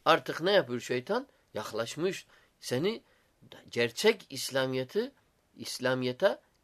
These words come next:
yani de Resulullah'ın sünnetine yaklaştırmıyor. Detaylı yollardan senin amelini bozguna uğratıyor. Çünkü sana dese yapma, diyersin bu düşmandır.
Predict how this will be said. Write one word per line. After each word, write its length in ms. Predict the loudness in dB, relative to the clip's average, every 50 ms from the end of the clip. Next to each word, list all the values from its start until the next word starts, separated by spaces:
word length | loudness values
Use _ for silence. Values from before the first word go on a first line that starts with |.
| _ _ _ _ _ _ _ _ _ _ _ _ -2
yani 260 | 0 2 2 2 2
de 100 | 2 2
Resulullah'ın 500 | 2 2 0 -4 -2 0 0 0 0 -2
sünnetine 580 | -4 -4 -6 -6 -6 -6 -8 -8 -4 0 2 2
yaklaştırmıyor. 960 | 2 0 0 0 -2 -2 -2 -4 -4 -4 -2 -2 -2 0 0 0 0 0 -6 _ _ _ _ _ _ _ -8
Detaylı 420 | -8 -8 -8 -8 -10 -8 -6 -2 0
yollardan 680 | 2 2 2 0 -2 -2 -4 -2 0 0 -2 -2 -4 _ _ _ _ -14
senin 320 | -12 -10 -8 -8 -8 -8
amelini 640 | -6 -6 -4 -4 -2 -2 -2 -2 0 0 0 -2 -2 _ _ _ _ _ _ _ _ _ _ _ _ 0
bozguna 540 | 2 2 2 2 0 0 0 2 0 0 -4 _ _ _ _ _ _ _ _ _ _ _ 2
uğratıyor. 640 | 2 4 4 4 2 0 0 -4 -10 -10 -10 -12 -14 -16 -18 -18 _ _ _ _ _ _ _ -4 -2 -2 -2 -4 -6 _ _ _ _ _ -20 -20 -20 -20 _ _ _
Çünkü 400 | 0 2 2 2 2 0 -2 -4
sana 380 | -2 2 4 4 4 4 4 4
dese 440 | 4 4 6 6 6 6 6 4 2 -4 _ _ _ _ _
yapma, 580 | 12 12 12 12 10 6 6 8 8 8 6 4 _ _ _ _ _ _ _ _ _ _ _ _ _ _ _ _ _ _ _ _ _ _ _ _ _ _ _ _ _ _ _ _ _ _ _ _ -2
diyersin 440 | 4 6 6 6 4 0 -4 -4 -4
bu 120 | -4 -2
düşmandır. 720 | -2 -2 -4 2 4 4 4 4 2 -2 -6 -10 -12 _